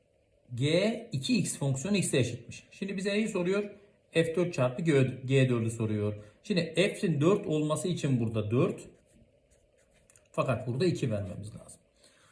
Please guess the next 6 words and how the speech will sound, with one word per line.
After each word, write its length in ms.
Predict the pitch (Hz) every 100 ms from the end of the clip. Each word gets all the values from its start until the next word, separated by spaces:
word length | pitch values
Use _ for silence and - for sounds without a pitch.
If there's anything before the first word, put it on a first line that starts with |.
| _ - -
F 360 | - 180 175 -
dört 300 | 180 170 170 - - _ _ _ _ -
artı 360 | 143 131 -
G 460 | 117 117 160 165 165
dört 260 | 120 107 - - - _ _ _ -
eşittir 600 | 135 170 170 120 101